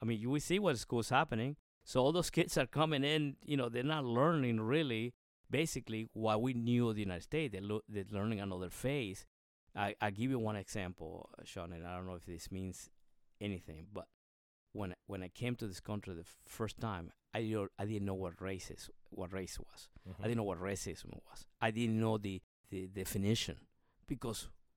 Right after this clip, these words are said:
Speaker 1: we have black people in Venezuela and we saw them, you know, the same.
Speaker 2: Mm-hmm.
Speaker 1: So I, I practiced that,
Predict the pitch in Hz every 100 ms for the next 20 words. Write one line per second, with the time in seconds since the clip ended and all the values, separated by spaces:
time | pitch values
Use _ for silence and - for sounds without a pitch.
0 | _ 104 110 98 98 - 104 95 87 82
1 | 80 107 113 92 87 85 - _ _ _
2 | - 107 - 92 85 87 - 95 90 -
3 | 160 180 90 _ _ 95 127 233 127 107
4 | 101 - 107 117 120 _ _ _ _ 98
5 | 101 - 139 220 - 117 - 78